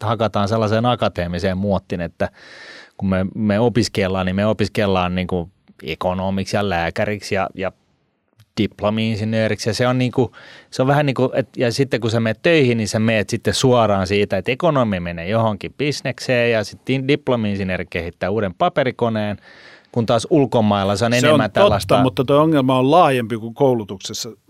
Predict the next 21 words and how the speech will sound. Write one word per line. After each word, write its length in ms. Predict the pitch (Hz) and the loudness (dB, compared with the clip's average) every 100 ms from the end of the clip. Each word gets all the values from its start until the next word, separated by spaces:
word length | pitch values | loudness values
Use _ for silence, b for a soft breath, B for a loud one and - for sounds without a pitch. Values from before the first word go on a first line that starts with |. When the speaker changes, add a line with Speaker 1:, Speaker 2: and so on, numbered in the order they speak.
| 127 123 | -18 -16
Speaker 2:
Se 240 | - 135 127 | -12 -4 -2
on 140 | 127 | 0
sitä, 280 | - 156 143 | 0 0 0
että 200 | 127 139 | 0 -4
suomalaiset 480 | 139 160 143 117 120 | 0 2 2 0 -2
rakastaa 720 | 120 156 160 120 - - 107 | 0 2 2 -2 -4 -6 -6
muotteja. 600 | 113 117 104 - 104 95 b b b | -4 -4 -8 -12 -14 -14 b b b
Suomalaiset 600 | - 139 139 131 123 120 | -2 2 2 2 0 -2
Speaker 1:
Joo. 40 | 127 | 0
Speaker 2:
rakastaa 560 | 156 160 - - 117 | 0 0 -2 -4 -2
instituutioita 1040 | 127 139 - 117 123 113 101 120 110 113 104 b b b | 0 0 -2 -6 -6 -6 -6 -8 -8 -10 -12 b b b
ja 80 | |
ne 80 | 117 | -6
koko 260 | 113 180 151 | -2 0 2
ajan 220 | 127 120 | 0 0
yrittää 580 | 127 120 _ 123 117 117 _ _ _ _ - | -2 -2 _ -4 -4 -4 _ _ _ _ -4
sopeutua 580 | - 156 131 117 104 | 0 0 0 -4 -6
johonkin 320 | 113 113 117 120 | -6 -6 -4 0
normiin. 540 | 139 127 113 107 101 | 2 2 0 -4 -8
Ja, 180 | 107 110 _ 139 135 | -10 -12 _ -20 -18
ja 200 | 139 | -18